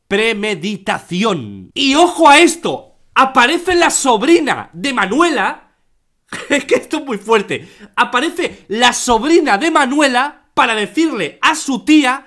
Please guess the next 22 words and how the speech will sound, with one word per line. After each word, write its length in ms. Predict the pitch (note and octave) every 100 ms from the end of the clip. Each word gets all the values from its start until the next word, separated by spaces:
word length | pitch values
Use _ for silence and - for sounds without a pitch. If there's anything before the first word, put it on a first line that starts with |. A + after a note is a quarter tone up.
| _
lo 180 | A3 C4
siguiente: 800 | C4 A#3+ A3+ C#4 F#3+ C3+ F#2 _
Tía, 480 | A#3 B3 F#3 F#2 - _ -
en 180 | A3 F#3+
realidad 420 | F3+ D#3 C3+ G#3
ellos 320 | G3 F#3+ B2+
dos 300 | F#3 G3 - _ -
son 400 | - D#3+ F3+ E3
youtubers 680 | E3 F3 F3 A#2+ G#2 - _ _
de 180 | A#2+ C3
otro 300 | F3+ G3 F#3
país. 500 | D3+ E3 E3 - - _ -
Esta 380 | D#3 - F3+
publicación 640 | F#3 F#3 F3+ F#3 E3 F#3 E3+
es 200 | D#3 B2+
broma. 520 | D#3 E3 B2+ G2+ _
<laughs> 40 | _ - - _ _ - - _ _ _ - - - _ _ - - - _ _ _ _ _ _ _ _ -
Y 160 | A#3+ C4
no 180 | F4
solo 440 | - - D4 F4 D#4+
en 120 | B3
Latinoamérica. 920 | A3 A#3 A3+ G#3+ F#3+ D3+ - B2 G#2